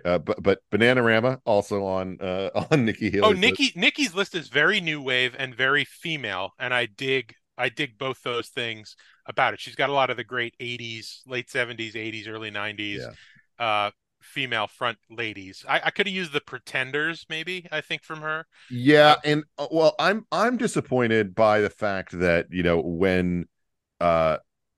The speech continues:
Speaker 1: uh, you have, you have t-, uh, I believe, two,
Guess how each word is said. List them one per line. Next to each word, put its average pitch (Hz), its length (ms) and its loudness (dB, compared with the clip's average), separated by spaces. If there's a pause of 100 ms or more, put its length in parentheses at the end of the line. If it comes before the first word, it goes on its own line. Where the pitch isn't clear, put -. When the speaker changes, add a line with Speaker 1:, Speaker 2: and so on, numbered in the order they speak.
Speaker 1:
uh, 76 540 0
you 101 280 -2
have, 104 420 4
you 104 140 0
have 95 180 2
t-, - 300 -10
uh, 87 520 2 (880)
I 95 80 2
believe, 104 240 4 (840)
two, - 200 -8